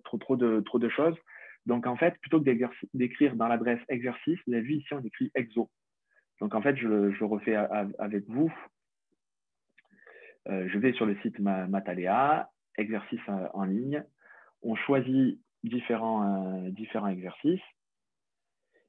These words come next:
Et en fait, quand vous choisissez plusieurs exercices, vous voyez là-haut dans la barre d'adresse, l'adresse ici qui est longue, elle est avec exercice point H T M L. Vous allez copier cette, euh, cette adresse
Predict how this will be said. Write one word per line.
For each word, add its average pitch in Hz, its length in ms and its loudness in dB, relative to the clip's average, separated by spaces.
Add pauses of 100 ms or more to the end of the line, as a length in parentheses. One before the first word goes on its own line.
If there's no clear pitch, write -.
(100)
Et 107 80 2
en 101 80 2
fait, 180 200 4
quand 123 100 -2
vous 113 100 -2
choisissez 127 380 0
plusieurs 120 340 0
exercices, 104 480 0 (520)
vous 117 160 -8
voyez 123 280 2
là-haut 135 280 6
dans 135 120 2
la 110 100 2
barre 117 180 2
d'adresse, 110 380 2 (640)
l'adresse 117 400 4 (340)
ici 135 320 0
qui 131 80 2
est 117 40 8
longue, 156 300 6
elle 127 140 6
est 139 40 8
avec 123 280 4
exercice 131 480 0
point 139 240 -2
H - 80 -6
T 127 80 0
M 110 140 0
L. 95 200 -2 (320)
Vous 117 140 4
allez 120 140 6
copier 160 520 6
cette, 107 160 -4
euh, 101 220 0
cette 104 140 -4
adresse 107 300 0